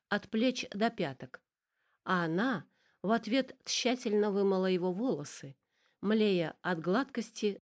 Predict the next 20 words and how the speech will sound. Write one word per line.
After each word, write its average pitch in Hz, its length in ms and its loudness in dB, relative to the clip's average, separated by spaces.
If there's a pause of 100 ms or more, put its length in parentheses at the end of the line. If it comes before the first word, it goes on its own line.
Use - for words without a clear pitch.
светлых 190 640 0
прядей. - 500 -8 (1040)
Эта 196 320 0
переполненность, 170 1120 0 (200)
насыщенность 170 1000 -4 (340)
была 185 280 2
так 277 320 -2
велика, 185 580 -2 (600)
что - 240 2
они 202 420 4
спокойно 170 680 0
вышли 165 340 -2
из 160 180 -4
душа, 196 440 -4 (520)
завернулись 214 880 2
в - 80 -20
купальные 160 600 2
простыни 202 680 -4 (840)
и 277 100 4
уснули, 180 680 0